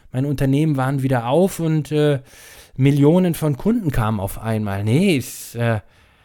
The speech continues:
da hat sich ja nicht groß was geändert gehabt in den Monaten. Äh, über Wei-, über Winter mussten wir wieder ein paar Monate schließen und so ging es hin und her.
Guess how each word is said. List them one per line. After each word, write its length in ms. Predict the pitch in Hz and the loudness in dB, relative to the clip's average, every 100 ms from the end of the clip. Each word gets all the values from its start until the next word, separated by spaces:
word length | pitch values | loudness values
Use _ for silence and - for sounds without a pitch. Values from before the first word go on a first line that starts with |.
| _ - | _ -12
da 140 | 104 | -4
hat 160 | 131 - | -4 -4
sich 140 | 139 | -4
ja 100 | 135 | -2
nicht 180 | 139 127 | -2 -4
groß 300 | - 147 143 | -4 -4 -2
was 200 | 131 131 | -6 -6
geändert 460 | 123 156 196 165 127 | -6 -2 0 0 -2
gehabt 300 | 117 113 117 | -4 -4 -4
in 80 | 113 | -2
den 160 | 113 | 0
Monaten. 680 | 110 117 110 107 107 107 104 | 0 0 -2 -4 -8 -10 -10
Äh, 220 | 117 127 | -12 -12
über 340 | 139 127 120 | -10 -6 -4
Wei-, 220 | 110 127 127 | -4 -6 -4
über 300 | 143 127 117 | -2 0 2
Winter 240 | 147 147 | 0 -2
mussten 320 | 147 139 143 | -6 -6 -6
wir 120 | 135 139 | -6 -4
wieder 160 | 170 | -4
ein 60 | 147 | -2
paar 180 | 156 156 | -2 -2
Monate 440 | 156 156 151 156 | -4 -4 -6 -8
schließen 400 | - 151 156 - | -6 -6 -4 -4
und 180 | 143 165 | -4 -4
so 140 | 147 | -4
ging 200 | 139 156 | -4 -2
es 140 | 139 - | -2 -2
hin 160 | 165 | -2
und 160 | 135 123 | -2 -2
her. 380 | 165 143 160 | 0 0 -2